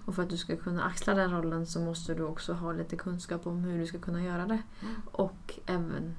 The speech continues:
Speaker 1: intresse för människor.
Speaker 2: Mm.
Speaker 1: Ehm, det är där jag också ser att det är, att man, eh,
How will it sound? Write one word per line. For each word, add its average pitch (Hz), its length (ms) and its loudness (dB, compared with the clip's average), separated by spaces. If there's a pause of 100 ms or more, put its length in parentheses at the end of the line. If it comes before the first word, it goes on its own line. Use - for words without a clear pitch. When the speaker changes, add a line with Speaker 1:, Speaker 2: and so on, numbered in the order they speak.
(180)
Speaker 1:
intresse 165 600 0
för 165 220 0
människor. 170 580 -2 (180)
Speaker 2:
Mm. 214 260 2 (1300)
Speaker 1:
Ehm, 165 600 2 (120)
det 175 140 8
är 190 60 10
där 208 120 12
jag 185 120 12
också 190 200 0
ser 196 220 6
att 175 100 10
det 170 260 8
är, 165 160 2 (880)
att 196 160 0
man, 170 440 4
eh, 170 60 0